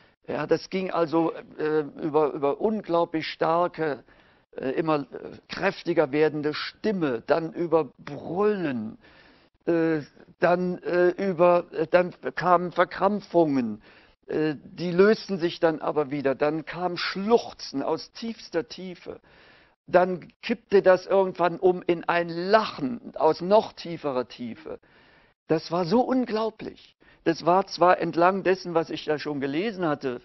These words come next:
äh, von Wilhelm Reich über diese Methoden. Aber das noch mal am eigenen Leibe zu erfahren, war dann noch mal,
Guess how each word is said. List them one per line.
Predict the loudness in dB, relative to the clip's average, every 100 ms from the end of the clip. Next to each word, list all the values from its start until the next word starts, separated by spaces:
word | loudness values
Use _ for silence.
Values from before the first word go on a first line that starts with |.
| -8
äh, | -8
von | -4 -4 0
Wilhelm | -2 0 -2
Reich | 0 0 0 -4 -16 -12
über | -8 -4 -4
diese | -6 -8 -8
Methoden. | -8 -10 -10 -12 -14 -20 _ _ _ _ _ _ _
Aber | 0
das | 6 6 4
noch | 2
mal | 2
am | 2 2
eigenen | 0 0 0
Leibe | 2 2 2
zu | -2 -4
erfahren, | -4 -2 -2 -2 -4 -10 -10
war | -2 2 2 -2 -4 0
dann | 0
noch | 0 -4
mal, | -2 -2 -4